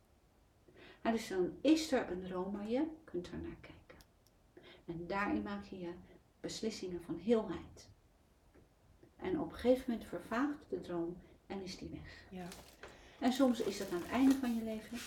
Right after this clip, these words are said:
Speaker 1: dat je daar in één keer bevrijd van bent. En soms is dat nu. Het kan nu zijn.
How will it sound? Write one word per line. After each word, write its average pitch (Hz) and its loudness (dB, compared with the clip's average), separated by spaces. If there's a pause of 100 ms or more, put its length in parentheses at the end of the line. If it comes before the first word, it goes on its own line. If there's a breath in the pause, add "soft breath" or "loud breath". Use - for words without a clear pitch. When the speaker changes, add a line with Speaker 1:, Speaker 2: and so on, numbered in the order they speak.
Speaker 1:
dat - -14
je - -6
daar 160 -2
in - -4
één 247 4
keer 196 -2 (360 soft breath)
bevrijd 180 -2
van - -2
bent. - -8 (720)
En 240 2
soms 262 4
is - -2
dat 196 -6
nu. 302 12 (1040)
Het 277 -2
kan 226 8
nu 320 12
zijn. 185 -2